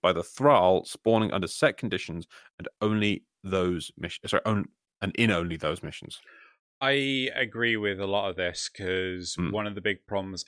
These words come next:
Speaker 2: I have with the vast array of submission types,
Speaker 1: Right.
Speaker 2: there's too many now. So, like, you could have the Kuva Fortress,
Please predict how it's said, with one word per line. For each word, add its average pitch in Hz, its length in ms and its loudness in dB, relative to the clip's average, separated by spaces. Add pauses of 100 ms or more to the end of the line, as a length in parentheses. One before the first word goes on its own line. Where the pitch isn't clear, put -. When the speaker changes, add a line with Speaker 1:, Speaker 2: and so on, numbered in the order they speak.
Speaker 2:
I 95 260 0
have 85 520 -4 (260)
with 87 500 -4 (880)
the 113 120 -4
vast 104 440 2
array 95 560 4
of 87 560 -2 (120)
submission 110 1000 -2
types, 139 720 -2 (300)
Speaker 1:
Right. 76 260 0
Speaker 2:
there's 117 200 0
too - 180 -4
many 104 260 0
now. 90 320 -2
So, 107 380 2 (420)
like, 107 300 -2 (1400)
you 143 160 -2
could 143 140 -4
have 123 420 4
the 110 80 -8
Kuva 123 320 0
Fortress, 139 880 0